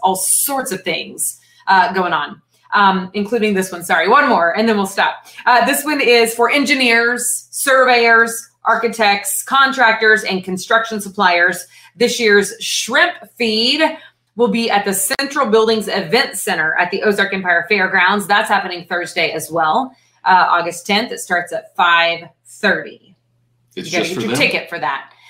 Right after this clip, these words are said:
Speaker 1: Yeah, it's a specific group of people, and I think it's, um, annual. It's an annual event,
Speaker 2: Okay.
Speaker 1: big, um, it, so it seems. And I saw their flyer on our calendar and wanted to highlight that.
Speaker 2: Okay, super cool.
Speaker 1: 'Cause who doesn't love a shrimp feed?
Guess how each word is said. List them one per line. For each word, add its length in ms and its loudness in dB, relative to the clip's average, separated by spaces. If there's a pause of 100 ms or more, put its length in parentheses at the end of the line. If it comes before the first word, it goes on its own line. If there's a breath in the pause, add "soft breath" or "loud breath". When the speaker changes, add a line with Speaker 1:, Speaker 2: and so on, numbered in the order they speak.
(140 loud breath)
Speaker 1:
Yeah, 300 2
it's 120 -2
a 80 -2
specific 540 -4
group 160 2
of 100 -2
people, 400 0
and 220 2
I 100 2
think 260 -6
it's, 380 -4
um, 720 2 (320)
annual. 600 0
It's 160 -4
an 100 -2
annual 480 -4
event, 280 2 (140)
Speaker 2:
Okay. 120 -18 (160)
Speaker 1:
big, 520 2 (300 soft breath)
um, 260 4
it, 240 -4
so 160 2
it 100 0
seems. 600 -2
And 280 0
I 80 4
saw 400 2
their 180 -4
flyer 920 -2
on 160 2
our 120 0
calendar 500 -4
and 160 -6
wanted 240 -4
to 80 -4
highlight 440 -4
that. 180 -12 (120)
Speaker 2:
Okay, 360 -8
super 240 -8
cool. 280 -14
Speaker 1:
'Cause 220 -4
who 160 -2
doesn't 260 2
love 140 0
a 60 -2
shrimp 400 -4
feed? 360 -8